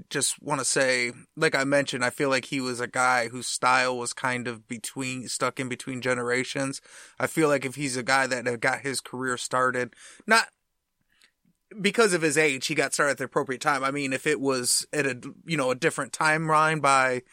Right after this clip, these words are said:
you know, even, like, three to five years, I really think that, you know, he could have potentially had a Matt Hughes type career, 'cause I think he had the skill set to do it. Um, I just think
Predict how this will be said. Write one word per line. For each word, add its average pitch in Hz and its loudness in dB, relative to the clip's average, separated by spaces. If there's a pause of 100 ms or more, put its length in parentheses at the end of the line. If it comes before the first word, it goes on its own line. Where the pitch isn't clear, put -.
(340)
you 143 -2
know, 131 0 (200)
even, 151 -2 (100)
like, 135 0
three 151 0
to 139 2
five 139 2
years, 151 0 (880)
I 135 2
really 135 2
think 135 -2
that, 123 2
you 139 2
know, 127 -2
he 165 -6
could - -6
have 131 -8
potentially 135 -2
had 135 2
a 131 -6
Matt 131 0
Hughes 135 -6
type 131 -8 (800)
career, 131 0
'cause 131 -6
I 127 -6
think 143 -2
he 135 -2
had 135 2
the 131 -8
skill 131 -4
set 123 -4 (240)
to 135 -6
do 123 -4
it. 117 -10 (520)
Um, 123 0 (140)
I 131 2
just 127 0
think 135 0